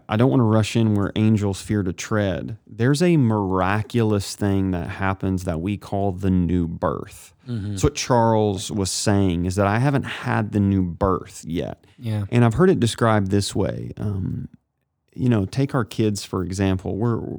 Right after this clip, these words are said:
Speaker 1: we're trying to the best of our ability to raise our children in the way of the Lord.
Speaker 2: You're doing a good job.
Speaker 1: And you're doing great, man. And what that looks like is, through the illustration is, is we gather this firewood, right?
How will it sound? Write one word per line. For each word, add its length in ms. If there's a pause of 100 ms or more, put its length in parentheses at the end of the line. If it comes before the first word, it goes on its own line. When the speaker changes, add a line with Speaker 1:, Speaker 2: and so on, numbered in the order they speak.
(240)
Speaker 1:
we're 220
trying 320
to 120
the 60
best 240
of 100
our 120
ability 460
to 60
raise 460
our 160
children 560
in 80
the 60
way 240
of 160
the 80
Lord. 420
Speaker 2:
You're 80
doing 180
a 40
good 160
job. 240 (120)
Speaker 1:
And 260
you're 140
doing 220
great, 240
man. 180 (120)
And 400
what 360
that 200
looks 340
like 360
is, 440
through 160
the 140
illustration 640
is, 180
is 140
we 140
gather 760 (480)
this 220
firewood, 920 (340)
right? 360